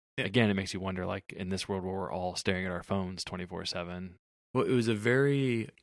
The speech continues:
Speaker 1: psychologist
Speaker 2: Yeah.
Speaker 1: move that, that he did. Uh, if he doesn't if he doesn't ask another question, you just keep talking.
Speaker 2: Yep.
Speaker 1: And so he'll just sit there and kinda look at you, and you just keep talking. Like, that was kind of his, he wants you to think, you know, deeper into things by
Speaker 2: Yeah.
Speaker 1: him not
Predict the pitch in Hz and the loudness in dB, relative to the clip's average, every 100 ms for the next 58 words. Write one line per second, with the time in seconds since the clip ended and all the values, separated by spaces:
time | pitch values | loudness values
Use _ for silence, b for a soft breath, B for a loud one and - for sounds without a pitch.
0 | _ - - 101 - - 101 101 95 95 | _ -2 2 2 0 2 2 2 0 0
1 | 90 - - - - - 80 101 98 95 | 0 -4 -6 -12 -10 -2 0 0 0 0
2 | 90 85 90 87 - 85 - 90 90 85 | -2 -4 -4 -4 -2 -6 -4 -4 -2 -2
3 | 85 87 87 - - 117 104 104 101 95 | -2 -4 -6 -8 -4 0 0 0 -4 -8
4 | _ _ _ _ _ _ - - 127 104 | _ _ _ _ _ _ -10 2 2 2
5 | 98 95 - 90 87 101 - 123 - 156 | -2 -4 -4 -4 -2 -2 0 -2 -2 -2
6 | 151 - - 113 101 - - - 92 90 | -4 -6 -4 -2 -2 -4 -6 -4 -6 -4
7 | - - 95 95 - 113 104 117 104 107 | -6 -2 0 0 0 0 4 4 4 2
8 | - 110 101 98 - 98 92 107 95 95 | 0 2 2 2 0 0 0 2 2 0
9 | 87 90 90 - 104 - 95 95 98 92 | -2 -4 -6 -6 -6 -2 -2 0 -2 0
10 | 95 - 113 101 - 101 98 95 92 85 | 0 6 6 6 0 0 2 0 0 -2
11 | - B B B B - 90 117 110 - | -8 B B B B -6 0 2 2 0
12 | 92 - 110 95 - - 101 95 92 90 | -4 -2 -2 -2 -10 -10 -6 -4 -4 -6
13 | 95 92 117 113 98 90 98 98 - 90 | -8 -2 0 0 0 -2 -2 -4 -4 -4
14 | 90 92 87 85 107 98 92 90 | -4 0 2 2 0 -2 -4 -4